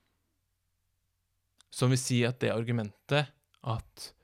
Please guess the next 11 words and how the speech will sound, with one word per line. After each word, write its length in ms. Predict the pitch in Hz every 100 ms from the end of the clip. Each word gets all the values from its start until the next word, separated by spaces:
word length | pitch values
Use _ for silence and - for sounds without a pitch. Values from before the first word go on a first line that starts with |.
| _ _
frukt 800 | - - 123 123 - - - - _ _ _ _ _ _ _ _
fra 240 | - 127 113
naturen 640 | 120 127 131 113 143 147 - _ _ _ _ _ _ _ _ _ _ _ -
er 160 | 110 113
på 100 | 123
en 80 |
eller 120 | 117 120
annen 100 | 117
måte 160 | 120
mindre 720 | 120 117 107 107 107 113 123 120 _ _ _ _
sukker, 480 | - 127 - - 147